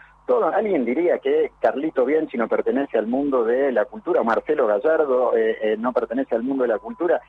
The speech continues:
alguien diría, alguien realmente diría que Fontana Rosa, o Roberto Art, o Rodolfo Bollo, Eduardo Sacheri,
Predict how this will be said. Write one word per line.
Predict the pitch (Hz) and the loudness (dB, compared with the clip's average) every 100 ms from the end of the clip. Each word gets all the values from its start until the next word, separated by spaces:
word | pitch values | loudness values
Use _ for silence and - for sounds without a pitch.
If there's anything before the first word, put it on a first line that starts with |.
| - - | -10 -2
alguien | 202 208 139 123 | -2 0 -2 -2
diría, | 113 131 170 131 95 - _ - | -2 -2 0 0 0 -4 _ -4
alguien | 147 151 113 | -2 0 0
realmente | 139 139 156 127 110 | 0 0 -2 -2 -2
diría | 117 151 123 | 0 0 0
que | 98 110 113 - | 0 0 -2 -4
Fontana | - - 113 113 | -6 -2 0 0
Rosa, | 147 160 - 98 | 0 -2 0 0
o | |
Roberto | 104 127 139 123 131 | 2 2 2 2 2
Art, | 160 135 | 2 0
o | 110 | 0
Rodolfo | 113 131 151 127 113 | 0 2 0 -2 -2
Bollo, | 143 165 131 - 110 | 0 0 0 -2 0
Eduardo | 127 143 123 | 2 2 0
Sacheri, | - 107 - 160 127 | -2 -4 -2 -2 -2